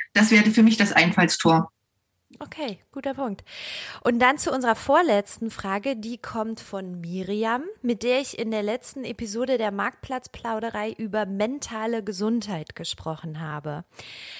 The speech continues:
Speaker 2: Was tust du konkret im Alltag für deine mentale Gesundheit?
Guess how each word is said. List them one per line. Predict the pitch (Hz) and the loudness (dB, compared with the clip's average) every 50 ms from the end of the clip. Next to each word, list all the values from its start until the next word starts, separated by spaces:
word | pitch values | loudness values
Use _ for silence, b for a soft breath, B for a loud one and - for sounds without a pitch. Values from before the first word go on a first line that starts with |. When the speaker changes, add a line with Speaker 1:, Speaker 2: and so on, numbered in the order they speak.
| B B B | B B B
Speaker 2:
Was | B 185 220 294 392 - - - - - | B 2 4 4 4 2 -2 -4 -6 -6
tust | - - 311 330 370 - - - - | -2 0 2 2 2 2 0 -2 -2
du | 320 311 | -2 -4
konkret | - - - 233 226 214 226 214 - - - - 254 294 320 359 - - | -4 -6 -8 -8 -8 -8 -8 -8 -10 -10 -6 -4 -4 -2 -2 -4 -4 -6
im | - - 262 277 - | -6 -6 -6 -4 -2
Alltag | - - 190 202 220 254 269 - - - 285 277 269 - | -2 0 0 0 0 -2 -2 -4 -6 -8 -8 -8 -8 -12
für | - - - 233 226 185 | -14 -8 -6 -4 -4 -2
deine | 180 202 190 196 226 269 285 311 302 | -2 0 0 2 0 0 -2 -4 -6
mentale | 269 240 226 214 226 254 247 - - 214 196 190 196 208 202 196 | -6 -4 -4 -2 -4 -4 -6 -8 -8 -8 -6 -4 -4 -4 -4 -6
Gesundheit? | 185 202 175 170 175 175 165 160 156 - - 151 143 - - - - - | -6 -8 -8 -8 -8 -8 -8 -10 -12 -14 -14 -14 -14 -14 -16 -18 -20 -20